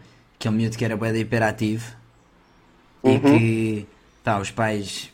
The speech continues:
Speaker 1: pronto, tinham bué de trabalho, não conseguiam estar com ele, a solução era mais dar-lhe aqueles comprimidos para a hiperatividade que ele vira um zombie
Speaker 2: Yeah.
Speaker 1: e nós que o agarrámos
Speaker 2: Yeah.
Speaker 1: nas parchanas duas semanas inteiras e ele não tomou nenhum. Aqueles,
Speaker 2: Yeah,
Speaker 1: porque
Speaker 2: yeah,
Speaker 1: aquele
Speaker 2: yeah.
Speaker 1: comprimido não é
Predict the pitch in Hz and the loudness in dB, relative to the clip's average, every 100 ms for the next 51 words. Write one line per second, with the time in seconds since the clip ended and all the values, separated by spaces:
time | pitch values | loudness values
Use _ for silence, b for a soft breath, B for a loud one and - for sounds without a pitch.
0 | - 110 98 101 104 104 107 107 104 117 | -6 -4 -4 -6 -4 -2 -2 -2 -2 2
1 | 131 123 110 107 - 107 101 104 - 113 | 4 2 -2 -6 -6 -6 -6 -8 -4 0
2 | 120 113 107 107 104 113 107 107 107 110 | 0 0 -2 -4 -4 -2 -2 -2 -2 -4
3 | 98 98 107 101 101 - 107 - 104 107 | -6 -2 0 0 -4 0 2 2 0 -2
4 | 107 104 110 104 110 104 107 104 110 101 | -2 -4 -4 -2 -4 -4 -6 -4 -4 -4
5 | - 98 98 107 107 101 110 120 127 135 | -6 -6 -4 -4 -4 -4 0 0 2 6
6 | 127 131 - - 117 123 120 131 120 120 | 8 8 6 0 2 2 2 0 0 0
7 | 123 123 120 120 127 117 127 123 127 120 | 4 6 6 4 -2 -2 0 0 -2 -2
8 | 127 120 123 120 117 117 110 113 127 127 | -2 -2 -2 0 0 -2 -4 -2 0 0
9 | 131 - - _ _ _ _ 110 117 120 | -4 -12 -20 _ _ _ _ -2 2 4
10 | 120 120 123 117 117 92 - - _ _ | 2 2 2 4 2 0 -8 -18 _ _
11 | _ _ _ _ _ _ _ _ _ _ | _ _ _ _ _ _ _ _ _ _
12 | - 92 104 123 123 117 - 127 131 - | -20 -10 4 8 8 6 2 6 6 6
13 | 131 123 123 139 135 139 139 | 2 2 2 2 2 2 2